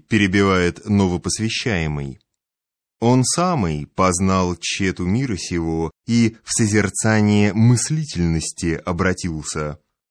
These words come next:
Ну, потом актриса Лицедеева тоже бывает там, и нынче, полагаю, наверное, будет. Князь Длиннохвостов, черепослов и спиритист известный.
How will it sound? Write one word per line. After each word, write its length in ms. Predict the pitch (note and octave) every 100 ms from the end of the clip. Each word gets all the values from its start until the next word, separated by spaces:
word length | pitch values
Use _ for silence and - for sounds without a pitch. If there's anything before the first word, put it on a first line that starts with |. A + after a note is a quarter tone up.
| _
Ну, 220 | D3 E3+
потом 480 | F3+ E3 F3+ F3 E3+
актриса 760 | C#3 - - B2+ A2+ A#2 A2
Лицедеева 880 | G#2 G#2 - G2 F2 F#2+ F#2+ G2+ A2
тоже 340 | A2 A#2 G#2 A2
бывает 640 | G#2+ G#2 G#2 G#2 G2 _
там, 300 | G#2 G2+ G2+
и 160 | D#3+
нынче, 360 | F#3 B2+ B2 B2
полагаю, 560 | G#2+ A2+ A2 G#2+ G#2 G2+
наверное, 600 | G2+ G2 F#2+ F#2+ F#2+ F#2+
будет. 480 | G2 F#2+ F#2 F2+ _ _ _ _ _
Князь 520 | - D3 D#3+ E3+ D3 -
Длиннохвостов, 1300 | C3+ C#3 C#3+ C3 A2 - G2+ G2 F#2 - F#2+ - _ _ _ _
черепослов 960 | - A2+ G#2 F#2+ G2 F#2 A#2 C3+ D3 -
и 280 | G#2+ G2 F2+ -
спиритист 760 | - - A2 G2+ - F2 -
известный. 760 | F2+ E2+ E2+ D#2+ - E2+ D#2+